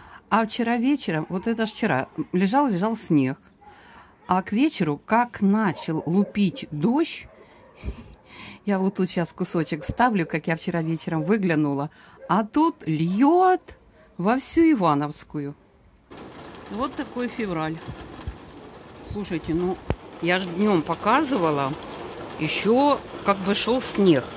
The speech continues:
Ну, видели вы, да? Я утром выходила, был снег. Всё.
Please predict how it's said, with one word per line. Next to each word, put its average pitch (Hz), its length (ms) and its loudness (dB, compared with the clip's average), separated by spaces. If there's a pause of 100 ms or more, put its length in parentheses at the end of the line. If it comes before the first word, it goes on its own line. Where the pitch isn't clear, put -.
(180)
Ну, 151 100 0 (340)
видели 147 460 0
вы, 143 180 -2
да? 151 220 2
Я 233 180 2
утром 175 380 0
выходила, 160 640 0
был 175 220 0
снег. 135 360 -2 (3000)
Всё. 196 240 2